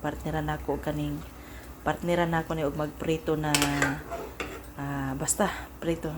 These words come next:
Uy, sus, sana all na lang taan, eh. Muntag maugmaan pa ni, no? Problema lang kay di ni maugmaan. Amo ni karon. Uy, daghan na din, no? Kalahating kilo gini siya ba?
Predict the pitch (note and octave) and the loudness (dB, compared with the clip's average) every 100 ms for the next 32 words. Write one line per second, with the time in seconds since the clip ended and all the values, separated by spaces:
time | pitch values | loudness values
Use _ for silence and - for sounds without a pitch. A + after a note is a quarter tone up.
0 | F#3+ A3 D#4+ F3 - - - F3 - D3+ | 2 4 4 2 -4 -8 -4 -2 -2 -2
1 | D3 C#3+ D3 D#3+ D#3 D#3 D3 C#3+ D3 D3+ | -2 0 0 0 -2 -2 -4 -2 -2 -4
2 | - - - - - G3+ G#3 E3 E3 E3 | -8 -12 -6 4 4 6 6 8 6 6
3 | E3 E3 - E3 F3+ G#3 B3 - - - | 6 6 8 8 8 4 2 -2 -12 -6
4 | D#3+ F3 F#3+ G#3 G3 F#3 E3 F3 F3+ G3 | -2 2 2 2 2 0 0 2 2 4
5 | F#3+ G3 G#3+ - G#3 A#3 G#3+ A3+ F#3+ - | 4 6 4 4 2 0 2 2 2 2
6 | F#3+ A#3 G#3 - - - - - - - | 0 0 -2 -6 -12 -12 -14 -14 -14 -14
7 | - - - A3 F#3+ D3+ - D#3+ D#3+ D3+ | -14 -8 0 0 0 -2 -2 -4 -2 -2
8 | D#3 D#3+ C#3+ D#3 F3 F#3+ F#3 A3 A3 G#3+ | -2 -2 -2 0 2 0 2 4 4 4
9 | G#3+ G#3+ - G3+ D#3 | 2 2 2 0 0